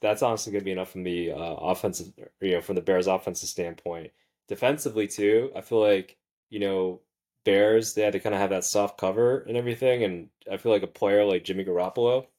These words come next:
and also Davante Adams, like, they're just, "Hey, get the ball out. Let's get it to the wide receiver. Let's get open and, you know, basically play pitch and catch that way." So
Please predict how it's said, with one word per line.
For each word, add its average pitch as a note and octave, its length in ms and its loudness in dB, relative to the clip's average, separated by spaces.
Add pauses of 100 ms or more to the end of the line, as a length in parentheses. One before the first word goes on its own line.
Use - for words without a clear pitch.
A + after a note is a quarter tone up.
(320)
and F#2 280 -2
also G2 400 0
Davante F#2+ 460 -2
Adams, G#2+ 400 0
like, E2+ 240 -2
they're G2+ 140 0
just, F#2+ 320 -6 (180)
"Hey, F#2+ 140 -6
get G2+ 160 0
the A#2+ 60 -2
ball G#2+ 260 2
out. F#2+ 420 2 (140)
Let's G2 180 -6
get G#2 160 2
it G2+ 80 -2
to A2+ 100 -6
the G#2+ 60 2
wide A2 120 2
receiver. F#2+ 600 -2
Let's F2 300 -4
get G2 160 2
open F#2+ 500 -2 (400)
and, F2+ 540 -4 (180)
you G2 100 -2
know, F2 60 -2
basically F2+ 360 -2
play F2+ 200 2
pitch - 320 -6
and F#2 80 -6
catch F#2+ 280 -2
that F2 220 -4
way." D2+ 280 -8 (280)
So G2+ 320 0